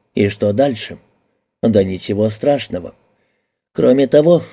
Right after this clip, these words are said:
ему приятно было считать всех своих менеджеров чистыми и непорочными. Детектив Хэл Уиллис знал, что ночной менеджер в прачечной на углу Десятой и Калвер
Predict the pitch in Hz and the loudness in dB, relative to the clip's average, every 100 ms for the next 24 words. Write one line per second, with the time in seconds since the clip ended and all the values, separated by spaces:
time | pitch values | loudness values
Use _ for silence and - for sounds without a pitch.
0 | - 104 104 104 107 107 107 110 110 110 | -2 0 0 0 0 2 0 -2 0 2
1 | 113 - 131 117 156 113 _ _ - - | 0 -2 -2 0 0 -2 _ _ -10 -2
2 | 101 - 107 107 107 107 101 101 95 113 | -2 -2 -2 -2 -2 -4 -4 -4 -6 -4
3 | 107 104 - - 107 98 - 98 104 113 | -2 -4 -8 -8 -6 -6 -6 -6 -6 -4
4 | 117 107 123 147 127 - 101 98 _ _ | -4 -2 -2 -2 -4 -10 -14 -14 _ _
5 | _ _ _ _ _ _ _ _ _ _ | _ _ _ _ _ _ _ _ _ _
6 | _ _ _ _ _ _ 120 110 107 110 | _ _ _ _ _ _ -2 0 2 0
7 | 107 131 127 117 127 123 127 139 143 160 | 0 0 0 2 4 4 2 0 2 2
8 | 117 101 - 110 110 143 151 117 - 98 | 0 -2 -6 -8 -4 -2 -2 -6 -6 -4
9 | 98 - 120 117 139 147 113 92 107 101 | -4 -2 0 0 0 0 -2 -4 -6 -8
10 | - - 101 101 110 104 - 107 107 104 | -12 -8 -4 -4 -6 -10 -6 -2 0 -2
11 | 107 104 117 113 156 147 98 95 120 113 | -2 -2 -2 0 2 2 -2 -6 -8 -2
12 | 147 139 104 90 | 0 0 -4 -8